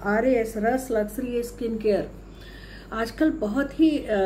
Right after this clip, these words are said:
वायरल हुआ है, जिसके मुंह से सुनो कि ये, अ, ब्रांड बहुत अच्छा है। तो इसके मैंने lip बाम मंगवाए। ये है four piece tinted lip बाम miniature से,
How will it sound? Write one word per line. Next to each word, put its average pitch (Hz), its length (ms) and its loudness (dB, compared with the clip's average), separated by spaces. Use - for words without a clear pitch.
वायरल 247 340 4
हुआ 226 240 -2
है, 226 200 -4
जिसके 226 340 -4
मुंह 240 160 -6
से 262 160 -2
सुनो 233 260 -6
कि 240 180 -10
ये, 254 340 2
अ, 269 140 -6
ब्रांड 196 600 -2
बहुत 240 300 -2
अच्छा 220 300 -4
है। 240 340 -4
तो 285 80 2
इसके 302 360 2
मैंने 359 240 6
lip 240 280 4
बाम 240 260 -2
मंगवाए। 202 540 -2
ये 302 180 6
है 392 160 4
four 302 320 6
piece 330 300 4
tinted 269 380 0
lip 233 320 0
बाम 226 440 -6
miniature 294 600 4
से, 156 220 -6